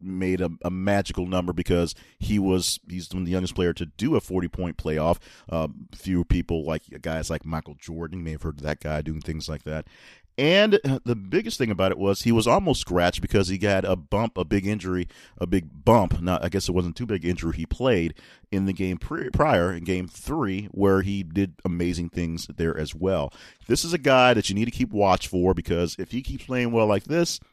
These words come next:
and he stays in Dallas, this may keep Mark Cuban out of politics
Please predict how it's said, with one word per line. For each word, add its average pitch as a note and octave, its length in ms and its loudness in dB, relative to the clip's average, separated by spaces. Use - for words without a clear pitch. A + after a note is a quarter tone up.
and F#2+ 100 -2
he A2 60 0
stays G#2+ 400 0
in F#2 100 -8
Dallas, D3 420 4
this C#3 200 -2
may C3+ 140 2
keep B2 260 0
Mark G2 280 -6
Cuban G2 400 -2
out F2 160 0
of - 60 -4
politics - 680 2